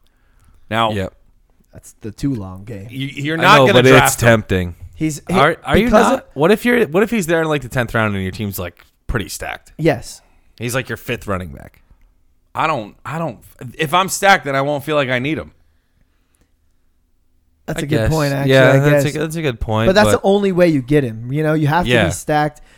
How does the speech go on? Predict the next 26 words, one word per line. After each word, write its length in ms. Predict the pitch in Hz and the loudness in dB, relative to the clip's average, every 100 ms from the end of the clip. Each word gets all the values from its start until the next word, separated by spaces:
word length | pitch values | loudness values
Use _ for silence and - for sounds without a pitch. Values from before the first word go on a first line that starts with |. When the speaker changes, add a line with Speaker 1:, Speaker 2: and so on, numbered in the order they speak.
| _ 147 | _ -4
Speaker 3:
You 80 | |
have, 160 | 170 180 190 | -4 -2 -4
if, 220 | 190 - | -4 -4
okay, 220 | 180 143 | -4 -4
he-, 320 | 131 165 - | -4 -6 -2
here's 200 | 180 175 | 0 2
how 160 | 143 143 | 0 -2
I 100 | 135 | -2
get 160 | 117 113 | -6 -10
him, 120 | 113 | -6
right? 240 | 135 143 - _ _ _ _ | -4 -4 -8 _ _ _ _
You're 120 | 165 | -4
six 300 | 151 196 185 | -2 -2 -2
and 120 | 165 143 | -4 -6
oh. 220 | 110 107 _ _ _ _ _ _ _ - - - - | -8 -14 _ _ _ _ _ _ _ -20 -20 -20 -8
You 80 | 156 | 0
go 80 | 175 | 2
Speaker 1:
So 80 | 170 | 4
you're 140 | 185 | 2
not 60 | 185 | 4
Speaker 3:
six 20 | |
and 100 | 165 | 0
oh. 40 | 180 | 0
Speaker 1:
drafting 300 | 190 - 90 | -2 -4 -14
him 100 | |
then? 120 | 85 | -18